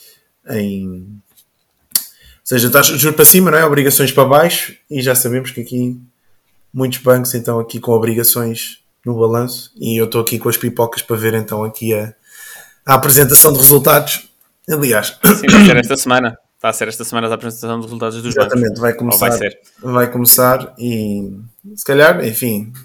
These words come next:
Speaker 1: é um bocado mal da minha parte, não é? Estar aqui a puxar das pipocas, mas, mas não sei, vai ser, vai ser bonito.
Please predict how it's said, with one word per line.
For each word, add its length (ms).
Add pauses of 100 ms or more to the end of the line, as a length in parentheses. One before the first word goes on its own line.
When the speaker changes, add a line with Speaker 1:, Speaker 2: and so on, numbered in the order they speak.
(140)
Speaker 1:
é 60
um 100
bocado 800
mal 280
da 80
minha 200
parte, 300
não 140
é? 180 (120)
Estar 200
aqui 200
a 20
puxar 240
das 120
pipocas, 680 (840)
mas, 840 (640)
mas 100
não 120
sei, 220
vai 140
ser, 300
vai 160
ser 160
bonito. 280